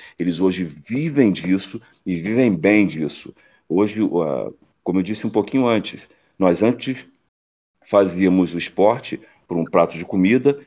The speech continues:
e por uma, por uma bolsa de estudos numa universidade. É, hoje, os caras fazem pra ganhar uma medalha de ouro, duzentos e cinquenta mil reais, como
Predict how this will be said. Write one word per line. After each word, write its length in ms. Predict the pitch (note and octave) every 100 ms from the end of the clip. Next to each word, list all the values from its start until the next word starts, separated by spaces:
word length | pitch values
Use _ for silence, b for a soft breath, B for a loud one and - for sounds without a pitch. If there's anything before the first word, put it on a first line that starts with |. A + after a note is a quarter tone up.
| B
e 80 | -
por 200 | - A#2+
uma, 240 | B2+ A#2+ -
por 280 | - G2
uma 120 | G#2+ G2
bolsa 260 | G#2 A2
de 60 | F#2+
estudos 340 | - G#2+ G#2+
numa 140 | A2+ A2
universidade. 760 | G#2+ G#2 - F2 E2 C#2+ - b b b b _
É, 200 | F2+ F2 D2 C2+ _
hoje, 460 | F2+ G2+ B2+ - E2+
os 140 | E2+ -
caras 280 | F#2 F#2+
fazem 420 | - F2+ F#2+ G2+ G#2+
pra 160 | A2+
ganhar 600 | A2 G#2 F#2 G2 G2+ E2+ -
uma 120 | D#2+
medalha 300 | E2 D#2+ E2+
de 120 | E2+
ouro, 240 | F2+ A2+ A#2
duzentos 360 | F2+ E2 G2+
e 40 | G2+
cinquenta 340 | F#2 G2+ F#2+
mil 260 | F#2+ F#2 D#2
reais, 400 | F2 F2 G2 -
como 380 | G#2+ A2 G2